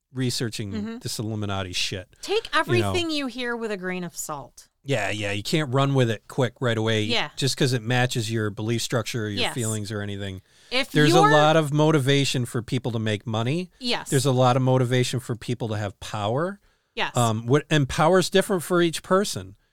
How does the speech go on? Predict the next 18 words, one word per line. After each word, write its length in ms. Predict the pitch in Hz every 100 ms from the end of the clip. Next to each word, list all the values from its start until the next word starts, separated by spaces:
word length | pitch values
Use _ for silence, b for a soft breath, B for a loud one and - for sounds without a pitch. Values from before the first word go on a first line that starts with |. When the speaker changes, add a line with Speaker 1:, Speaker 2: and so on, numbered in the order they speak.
| -
Speaker 2:
Yes. 260 | 214 165
Speaker 1:
You 100 | 147
know, 320 | 139 117 104 - -
there's 260 | 139 143
some 260 | - 151 151
people 320 | 170 151 151
that 200 | 135 123
need 460 | 113 139 143 135 127 _ _ _ -
a 40 |
massive 500 | 147 151 170 190 156
amount 260 | 135 113 104
of 60 | 98
power. 360 | 104 98 104
There's 220 | 104 143
some 240 | - 185 185
people 260 | 190 151
that 140 | 127 107
just 320 | - 143 -